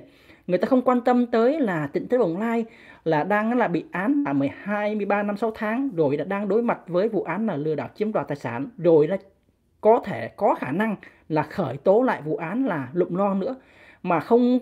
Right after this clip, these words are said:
không ai quan tâm hết. Nhưng bạn, không ai quan tâm hết mà bây giờ là chủ yếu là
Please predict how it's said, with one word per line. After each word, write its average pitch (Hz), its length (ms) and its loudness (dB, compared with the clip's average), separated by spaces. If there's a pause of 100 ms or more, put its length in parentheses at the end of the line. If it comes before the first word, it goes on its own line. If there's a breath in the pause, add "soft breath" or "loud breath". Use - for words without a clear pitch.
(180)
không 277 180 4
ai 302 160 4
quan 285 120 4
tâm 285 180 6
hết. 349 120 4 (480 soft breath)
Nhưng 262 160 4
bạn, 226 160 4 (220 loud breath)
không 269 140 6
ai 285 120 8
quan 277 140 8
tâm 269 160 8
hết 320 180 6
mà 185 200 -6
bây 208 140 4
giờ 190 160 8
là 202 80 6
chủ 160 160 2
yếu 185 180 6
là 165 240 0